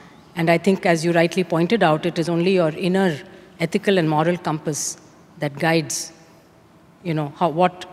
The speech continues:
use you put to that technology. But I think we have to be very watchful to see that <clears throat> the good, the benefits outweigh, you know,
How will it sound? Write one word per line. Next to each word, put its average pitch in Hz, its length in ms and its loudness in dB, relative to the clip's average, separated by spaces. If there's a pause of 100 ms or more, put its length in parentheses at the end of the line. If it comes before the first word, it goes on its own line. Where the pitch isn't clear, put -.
(120)
use 190 260 0
you 170 80 -2
put 160 240 -8
to 170 80 -4
that 147 240 -6
technology. 151 680 -4
But 175 140 -8
I 180 60 2
think 214 180 -2
we 196 60 2
have 196 140 0
to 185 60 -8
be 190 80 0
very 185 220 2
watchful 151 540 -4 (1000)
to 175 60 -6
see 202 300 -2
that 170 400 0 (260)
<clears throat> - 880 -12
the 180 80 -6
good, 185 400 2 (320)
the 170 80 -6
benefits 170 680 0 (240)
outweigh, 160 520 0 (140)
you 180 80 -4
know, 143 180 -6